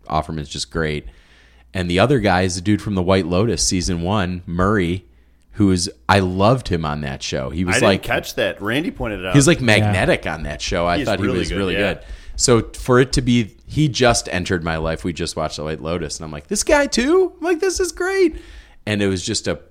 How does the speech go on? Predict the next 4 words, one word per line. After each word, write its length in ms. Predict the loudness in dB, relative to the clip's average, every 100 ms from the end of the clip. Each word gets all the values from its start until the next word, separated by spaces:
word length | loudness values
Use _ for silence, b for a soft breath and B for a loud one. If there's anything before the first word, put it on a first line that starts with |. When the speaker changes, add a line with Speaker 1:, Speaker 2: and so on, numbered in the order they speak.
| _ _ _ _
Speaker 1:
cool 540 | -18 -4 2 4 4 2
little 380 | 0 0 0 -2
story 400 | -4 -2 0 0
about 420 | 0 -2 -4